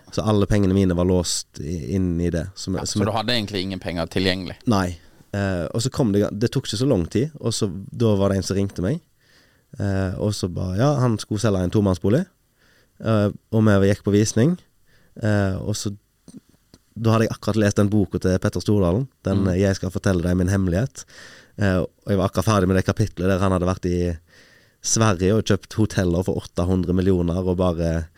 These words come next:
Speaker 1: "Ja, jeg tar det, jeg." Og han hadde heller ikke penger, så
Speaker 2: Nei.
Speaker 1: fikk han låne penger av han som selgte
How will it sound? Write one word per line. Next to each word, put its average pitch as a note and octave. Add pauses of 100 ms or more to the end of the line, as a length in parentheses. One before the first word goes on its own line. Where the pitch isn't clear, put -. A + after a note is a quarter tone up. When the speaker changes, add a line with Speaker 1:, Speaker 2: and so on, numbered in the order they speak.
(140)
Speaker 1:
"Ja, C3 (100)
jeg G#2
tar F#2+
det, G#2+
jeg." - (760)
Og G#2
han G2+
hadde G2
heller G2
ikke -
penger, G2 (340)
så A2+
Speaker 2:
Nei. A#2+
Speaker 1:
fikk A#2
han G#2
låne F#2+
penger F#2
av F2
han E2+
som F2+
selgte F2+